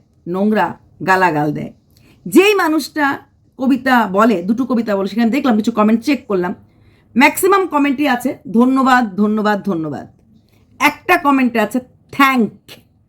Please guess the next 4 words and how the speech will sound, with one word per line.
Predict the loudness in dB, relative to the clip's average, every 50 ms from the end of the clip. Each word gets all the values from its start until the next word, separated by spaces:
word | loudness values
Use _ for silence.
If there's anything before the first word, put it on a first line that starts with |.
| _ _ _
not | -2 2 2 2 2 0 -6 -18 _ -4
thanks, | -2 -2 0 -2 -2 -4 -8 -12 -14 -14 -14 -14 -16 -16 -16 -18 -18 -20 -20 _ _ _ _ _ _ _ _ _ _ _
thank।" | -2 0 2 2 2 2 -2 -4 -10 _ _ _ _ _ _ _ _ _ _ _ _ _ _ _ _
আচ্ছা, | -14 -14 -14 -12 -12 -12